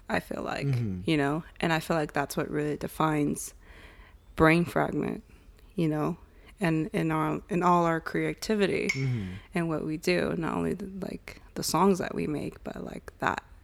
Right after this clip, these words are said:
Speaker 1: in itself.
Speaker 2: Mm-hmm.
Speaker 1: So, um,
Speaker 2: And what you
Speaker 1: that
Speaker 2: said about your voice too is that it's so versatile,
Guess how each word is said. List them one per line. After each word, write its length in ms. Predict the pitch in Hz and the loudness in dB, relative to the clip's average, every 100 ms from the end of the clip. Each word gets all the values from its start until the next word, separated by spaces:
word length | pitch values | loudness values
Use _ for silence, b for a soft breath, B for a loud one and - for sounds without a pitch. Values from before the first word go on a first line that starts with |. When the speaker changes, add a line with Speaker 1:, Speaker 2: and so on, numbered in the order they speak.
| - - | -12 -4
Speaker 1:
in 120 | 175 | -4
itself. 580 | - - 190 - - - | -2 2 2 2 -8 -6
Speaker 2:
Mm-hmm. 360 | 131 123 101 87 - - - - - - - - - - - - | -2 -2 -4 -6 -12 -20 -20 -20 -20 -20 -20 -20 -18 -14 -14 -10
Speaker 1:
So, 320 | - 175 156 156 | -2 2 2 2
um, 300 | 170 175 190 - - | 0 0 -4 -4 4
Speaker 2:
And 80 | 214 | 6
what 100 | 196 | 6
you 60 | |
Speaker 1:
that 60 | 202 | 2
Speaker 2:
said 120 | 131 | -2
about 180 | 113 101 | -2 -4
your 100 | 98 | -4
voice 440 | 95 101 113 92 | -6 -4 -4 -6
too 220 | - 117 | -6 -4
is 120 | 107 107 | -4 -4
that 120 | 101 | -6
it's 140 | 98 | -6
so 580 | - - 110 107 110 107 - b b b b b b - - - - - - - - - | -6 -2 0 0 0 -2 -6 b b b b b b -20 -20 -20 -20 -20 -20 -20 -20 -12
versatile, 920 | 113 107 113 107 - 107 - - - | -10 -4 -2 -2 -2 -8 -12 -16 -18